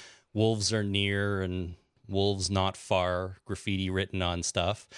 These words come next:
Um, and so it's pretty clear. I don't think it's a secret or, or that's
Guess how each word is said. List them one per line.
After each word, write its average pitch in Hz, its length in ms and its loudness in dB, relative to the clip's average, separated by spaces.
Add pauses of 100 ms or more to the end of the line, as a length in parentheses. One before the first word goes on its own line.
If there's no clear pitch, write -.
(480)
Um, 95 480 0 (200)
and 147 160 0
so 151 560 0
it's - 220 -6 (160)
pretty 208 360 -4
clear. 175 500 0
I 165 60 0
don't 151 160 -2
think 147 160 -4
it's - 140 -6
a - 40 -2
secret 139 580 0
or, 107 380 0
or 101 280 0
that's 104 400 0